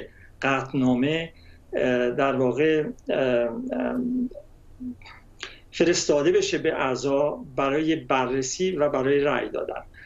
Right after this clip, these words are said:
یا اینکه بگه نه من اصلاً این کار نمی‌کنم، اه، تشخیصم این است که این، اه، پیشنهادی شده، اه، بی‌معنی است و بارها این اتفاق افتاده. من اول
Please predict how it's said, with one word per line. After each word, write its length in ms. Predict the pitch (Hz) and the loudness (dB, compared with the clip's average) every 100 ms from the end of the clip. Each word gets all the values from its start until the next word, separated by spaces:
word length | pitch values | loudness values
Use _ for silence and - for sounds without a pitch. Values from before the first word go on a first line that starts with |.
| - - - | -20 -20 -6
یا 180 | 151 175 | 2 2
اینکه 240 | 202 202 | 2 2
بگه 260 | 202 196 196 | 2 4 2
نه 280 | 196 147 - - | 0 -2 -8 -6
من 160 | 165 185 | -2 -2
اصلاً 220 | 180 190 | 0 -2
این 100 | 175 | 2
کار 200 | 180 180 | 2 2
نمی‌کنم، 600 | 185 135 131 117 113 110 - - | 2 0 -6 -8 -8 -12 -14 -4
اه، 160 | - 147 | -2 -2
تشخیصم 600 | - 151 - 185 185 180 | 0 0 2 2 2 -2
این 120 | 175 | 0
است 180 | 180 - | -2 0
که 80 | 185 | 0
این، 340 | 165 147 143 - | 0 0 -2 -2
اه، 300 | 147 139 127 127 262 | 0 0 -2 -4 -8
پیشنهادی 480 | 156 139 151 147 147 | -4 0 2 2 0
شده، 460 | - 214 160 165 165 - - - | 0 2 2 0 -4 -18 -20 -4
اه، 140 | 127 - | 0 2
بی‌معنی 460 | 165 160 131 120 | 2 4 2 0
است 280 | - - - - - - | -4 -8 -12 -20 -20 -4
و 120 | 175 | 0
بارها 380 | 151 175 160 185 | 2 2 2 0
این 140 | 202 165 | 0 -2
اتفاق 420 | - - 165 - | -4 -4 -2 -2
افتاده. 440 | - - - - | -4 -4 -2 -2
من 260 | 165 175 196 | 0 2 2
اول 640 | - 170 151 202 208 202 | 0 -2 0 0 2 0